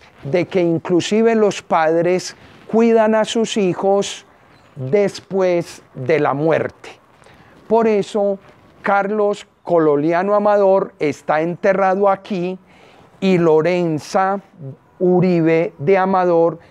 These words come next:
está enterrada ahí abajo. Aquí hay que entender que el hombre está arriba y la mujer abajo, y sobre todo el hombre que tiene mucho dinero.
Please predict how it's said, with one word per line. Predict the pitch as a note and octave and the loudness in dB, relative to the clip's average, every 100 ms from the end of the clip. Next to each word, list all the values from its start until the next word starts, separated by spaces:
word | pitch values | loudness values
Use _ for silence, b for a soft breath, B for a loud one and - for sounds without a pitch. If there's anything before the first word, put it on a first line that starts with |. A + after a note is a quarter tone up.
| b | b
está | D3+ D3 - C#3+ | -4 -4 -2 -4
enterrada | C#3 B2+ D3+ C#3 C3+ C3+ C3 - | -4 -6 -6 -4 -2 0 -2 -2
ahí | B2 A#2 A#2+ | -2 0 0
abajo. | A#2 A2 - - _ b b b b b | -2 -4 -6 -20 _ b b b b b
Aquí | D#3+ E3+ B3 | -6 -2 0
hay | A3 | 0
que | A#3+ | 0
entender | G#3 G3 G#3 G#3 D#3 - - B B B | -2 0 -2 0 -2 -4 -16 B B B
que | - E3 | 0 2
el | F3+ | 4
hombre | G3+ G3+ A3 | 0 0 -2
está | - A3 | 0 -2
arriba | G#3+ B3 A#3+ G#3+ G#3 - | 0 2 2 0 -2 -2
y | D#3+ | 0
la | C#3+ | 0
mujer | D3 B2+ D3+ D3+ | -2 0 0 2
abajo, | E3 D#3 - E2+ - B B | 2 0 -2 -14 -18 B B
y | A#3 | -4
sobre | A3+ A3+ A3 G#3+ | 0 2 2 0
todo | G#3+ G3 G3 G3 F#3+ G3+ | 2 2 4 2 -2 -2
el | G#3+ G#3 | 2 2
hombre | F3 D3 D3 E3+ E3+ - | 2 0 -2 -4 -4 -8
que | - C#3 | -8 -6
tiene | C#3+ B2+ B2 | -4 -4 -2
mucho | B2 B2 - B2+ | -4 -6 -4 -2
dinero. | A#2 A2 A2 - | -2 -4 -6 -10